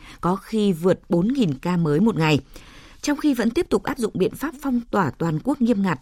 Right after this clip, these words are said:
vốn được áp đặt từ ngày hai mươi lăm tháng ba nhằm kiềm chế tốc độ lây lan của dịch bệnh, chính phủ Ấn Độ cũng đang dần cho phép nối lại các hoạt động kinh tế.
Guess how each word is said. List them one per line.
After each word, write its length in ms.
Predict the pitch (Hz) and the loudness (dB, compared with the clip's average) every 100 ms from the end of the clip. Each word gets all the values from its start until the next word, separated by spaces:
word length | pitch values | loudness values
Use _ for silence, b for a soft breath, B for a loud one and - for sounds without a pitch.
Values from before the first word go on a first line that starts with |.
| - | -2
vốn 180 | 160 | 0
được 160 | 214 - | 0 -2
áp 160 | - - | -4 -4
đặt 140 | 185 - | -4 -2
từ 80 | 160 | -2
ngày 200 | 156 151 | -2 -2
hai 120 | 180 | -2
mươi 100 | 180 | 0
lăm 140 | 180 | 0
tháng 160 | 156 160 | -2 -2
ba 260 | 185 185 B B B | 0 0 B B B
nhằm 200 | 196 170 | 0 2
kiềm 200 | 190 160 | 0 0
chế 160 | 170 | -2
tốc 140 | 170 254 | -2 -2
độ 140 | - 170 | -2 0
lây 120 | 175 | 0
lan 180 | 175 156 | -2 -2
của 120 | 131 | -4
dịch 180 | 143 98 | -2 2
bệnh, 160 | 151 - B B B | 0 0 B B B
chính 140 | - 220 | -2 0
phủ 140 | 285 | 2
Ấn 220 | - 190 | 2 0
Độ 200 | 247 - | 0 -2
cũng 240 | - - 220 | -4 -4 -2
đang 240 | 247 233 | 0 0
dần 280 | 214 185 147 | 0 0 0
cho 180 | - 208 | -2 -4
phép 200 | 339 208 | -4 0
nối 220 | 175 185 | 0 2
lại 160 | 247 - | 0 -2
các 80 | |
hoạt 160 | 240 220 | -2 -2
động 140 | 208 | -2
kinh 200 | - 190 | -2 -2
tế. 300 | 165 156 180 | 2 4 4